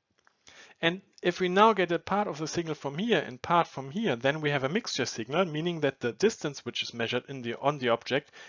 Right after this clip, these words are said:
is somewhere in between, maybe here. Not on the surface, not here in,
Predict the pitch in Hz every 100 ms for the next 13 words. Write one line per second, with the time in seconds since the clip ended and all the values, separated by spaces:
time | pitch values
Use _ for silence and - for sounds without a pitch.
0 | - 151 - 165 165 170 170 165 - 240
1 | 147 113 131 147 - 143 101 _ _ _
2 | _ 139 113 117 107 - 175 226 233 139
3 | 123 - 120 101 110